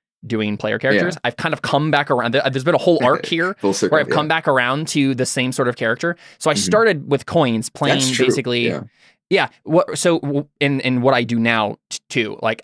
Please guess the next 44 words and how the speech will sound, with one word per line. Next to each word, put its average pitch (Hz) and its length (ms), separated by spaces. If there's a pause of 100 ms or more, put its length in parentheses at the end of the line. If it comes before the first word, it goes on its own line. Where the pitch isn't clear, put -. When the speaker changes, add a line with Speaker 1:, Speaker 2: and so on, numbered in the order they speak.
Speaker 1:
I, 123 520
I've 120 300 (240)
kind 147 140
of 113 100
backed 165 260
off 147 160
a - 20
little 147 340
bit 151 220
from 123 240
the 117 220
s-, - 180
edginess 131 600
of 135 120
the 143 80
characters 143 460
that 143 100
I 143 60
wanted 143 220
to 143 80
Speaker 2:
Yeah. - 60
Speaker 1:
play 147 180
and 120 200
being 127 220
so, 151 720 (500)
'cause, 151 160
like, 156 160 (320)
uh, 131 340
you 127 60
know, 123 140
characters 160 520
like, 127 480
um, 113 460 (920)
uh, 117 240
like 110 160
Caleb 135 400 (140)
in, 127 160
in 120 280
Orphans 120 280
of 117 40
the 117 60
American 110 320
Dream, 170 440 (300)
uh, 143 160